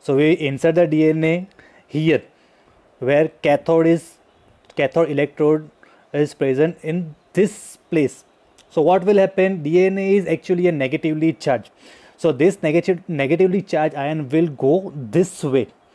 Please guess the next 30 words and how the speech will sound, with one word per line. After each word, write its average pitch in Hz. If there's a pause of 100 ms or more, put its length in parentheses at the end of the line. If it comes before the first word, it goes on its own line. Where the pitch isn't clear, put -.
(220)
Why? 143 (340)
Because 139
here 139
you 151
can 147
find 143
the -
anode, 139 (220)
that 127
is 139
electrode, 135
positively, 147 (100)
positively 139
charged 139
electrode. 131 (400)
So 160 (160)
this 175
ion, 165 (800)
this 139 (540)
ions, 147
or 156
we 147
can 151
say 151
the 156
D 160
N 165
A 170
molecule, 151
will 147